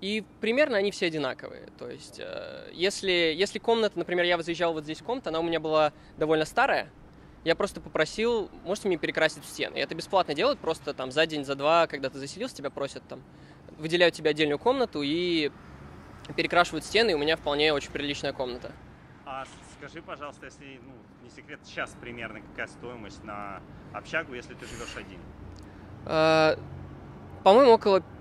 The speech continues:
Speaker 1: пяти с половиной, шести тысяч долларов за семестр, то есть
Speaker 2: Четыре месяца.
Speaker 1: это ч-, ну, это вообще четыре-пять месяцев, да, зависит.
Speaker 2: Так, но это включает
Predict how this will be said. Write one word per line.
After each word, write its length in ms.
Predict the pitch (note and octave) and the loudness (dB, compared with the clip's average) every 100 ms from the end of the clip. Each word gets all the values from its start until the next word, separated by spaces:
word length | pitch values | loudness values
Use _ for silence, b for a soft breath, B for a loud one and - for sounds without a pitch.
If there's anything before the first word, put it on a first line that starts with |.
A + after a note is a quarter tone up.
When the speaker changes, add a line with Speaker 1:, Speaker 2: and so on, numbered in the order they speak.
| - - | -16 -12
Speaker 1:
пяти 220 | D#3+ - | -8 -4
с 80 | F#3 | 2
половиной, 400 | F3 E3 F3 F3 | 8 8 10 6
шести 280 | - - D#3+ | 2 -2 -2
тысяч 300 | E3 D3+ C3+ | -2 -6 0
долларов 320 | D3 D3 C3 | 2 2 0
за 100 | C3 | -4
семестр, 520 | - C#3 A#2 - C3+ | -2 0 0 -4 -12
то 160 | - C3+ | -4 -2
есть 280 | C#3 C3 - | -2 -4 -12
Speaker 2:
Четыре 200 | C3+ A#2+ | -16 -14
месяца. 380 | A2 - - F#2+ - - | -16 -18 -20 -20 -18 -6
Speaker 1:
это 340 | D3 C#3+ C#3+ | -6 0 -2
ч-, 60 | C3+ - - - - | -2 -6 -14 -14 2
ну, 120 | A3 | 6
это 140 | B3 A3+ | 8 8
вообще 200 | G#3 G3+ | 4 -2
четыре-пять 380 | - F#3+ D#3+ | 0 2 2
месяцев, 320 | C3+ B2 - - | 2 -6 -8 -4
да, 100 | A#2 | -2
зависит. 320 | C3 C3 - - - - - - | -2 -4 -10 -14 -18 -20 -20 -16
Speaker 2:
Так, 160 | A#2 G2+ - | -12 -12 -12
но 260 | C#3 D#3+ E3 | -10 -8 -8
это 160 | E3 | -8
включает 500 | F#3 D3+ - D#3 D3 | -12 -18 -12 -8 -8